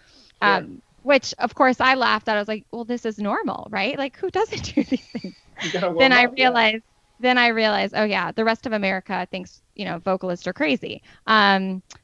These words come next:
Speaker 1: but, uh, yeah, that would have been so much fun to see an improv game. Like, what?
Speaker 2: Yeah, yeah, yeah. It was
Speaker 1: Like,
Speaker 2: funny.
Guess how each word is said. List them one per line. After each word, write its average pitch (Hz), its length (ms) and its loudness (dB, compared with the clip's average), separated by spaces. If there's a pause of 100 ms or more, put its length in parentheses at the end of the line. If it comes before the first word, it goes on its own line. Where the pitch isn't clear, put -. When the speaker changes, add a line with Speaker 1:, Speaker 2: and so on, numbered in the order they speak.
(160)
Speaker 1:
but, 214 220 4
uh, 190 400 2 (340)
yeah, 302 380 4
that 294 200 2
would 392 100 4
have 415 80 0
been 427 180 -2
so 370 160 0 (100)
much - 160 -2
fun 269 180 -2
to 277 100 -4
see 262 160 -4
an 233 60 -2
improv 349 580 0
game. 302 300 0 (240)
Like, 339 260 -2
what? 285 180 0
Speaker 2:
Yeah, - 440 0
yeah, 135 360 -8 (200)
yeah. 131 260 -10
It 131 80 -12
was 143 80 -6
Speaker 1:
Like, 285 140 2
Speaker 2:
funny. 123 160 -14